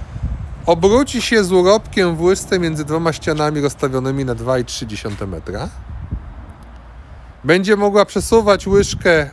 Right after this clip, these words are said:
równolegle w wykopie z lewa na prawo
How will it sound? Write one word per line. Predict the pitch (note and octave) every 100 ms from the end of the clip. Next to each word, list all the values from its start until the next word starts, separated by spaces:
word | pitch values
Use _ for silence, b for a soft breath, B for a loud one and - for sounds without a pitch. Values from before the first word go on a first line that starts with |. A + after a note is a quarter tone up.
| -
równolegle | D3 F3+ E3+ F3 F3 F3+ F#3 E3+ E3 D3 C3+ B2 - - - - B B B B
w | A2+
wykopie | C3+ E3 F3+ F3+ - D#3 B2+ A2
z | A2
lewa | E3 F#3 E3+ D#3
na | C#3+
prawo | - D#3+ D3+ C#3 A#2 F#2+